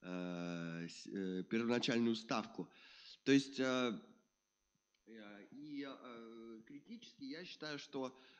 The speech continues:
э, сегодня сложно интересным образом использовать живопись. Очень сложно,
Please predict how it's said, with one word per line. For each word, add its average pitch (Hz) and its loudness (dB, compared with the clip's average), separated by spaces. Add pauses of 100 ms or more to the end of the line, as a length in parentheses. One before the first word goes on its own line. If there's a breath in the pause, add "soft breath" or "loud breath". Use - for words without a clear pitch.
(180 loud breath)
э, 101 -2 (1200)
сегодня 143 6
сложно 131 8 (160)
интересным 117 6
образом 110 4 (320 loud breath)
использовать 110 6
живопись. 101 2 (340)
Очень 113 4
сложно, 90 0